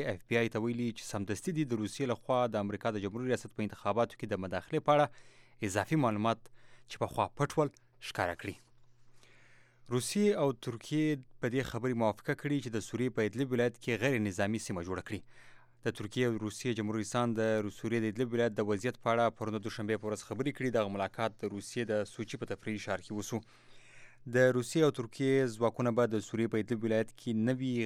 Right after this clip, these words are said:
غیر نظامي زونونه جوړول عملي کړي او سختریزو یاغیانو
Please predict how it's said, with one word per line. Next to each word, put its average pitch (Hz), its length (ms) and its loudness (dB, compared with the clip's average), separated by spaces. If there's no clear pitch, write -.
غیر 135 260 6
نظامي 107 460 2
زونونه 123 340 0
جوړول 123 480 0
عملي 113 320 0
کړي 165 120 2
او - 20 0
سختریزو 147 480 0
یاغیانو 135 340 2